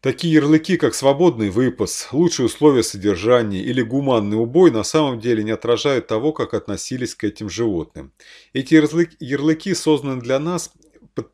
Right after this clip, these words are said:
для нас, потребителей, чтобы мы успокоили свою совесть. Они совершенно не улучшают жизнь животных, которые точно так же эксплуатируют, а затем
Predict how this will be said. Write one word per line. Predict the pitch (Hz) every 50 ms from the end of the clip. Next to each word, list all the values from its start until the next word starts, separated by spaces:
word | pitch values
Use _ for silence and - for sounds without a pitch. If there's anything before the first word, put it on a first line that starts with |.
| _ -
для | 196 113 101 120 120
нас, | 131 175 190 - -
потребителей, | - - - - 139 139 127 139 110 - - 92 82 78
чтобы | - - 120 113 123 131
мы | 156 175 -
успокоили | 156 151 - - 131 - - - 170 170 160 156
свою | 156 - 156 156 151
совесть. | - - - 156 151 131 - - - - -
Они | - 120 143 156
совершенно | - - 147 147 151 151 - - 180 175 156 135
не | 131 131 139
улучшают | 143 147 160 165 165 - - 180 165 139 110
жизнь | 113 139 135 117
животных, | 95 - 117 120 143 180 180 - - 117 -
которые | - 120 113 - 127 113 113
точно | - - 139 131 - - 107 92
так | - - 147 160 147 113
же | 113 113 110 -
эксплуатируют, | - - - - - - 98 92 82 - - 135 139 143 147 147 -
а | 110 82
затем | 80 80 78 - - 113 107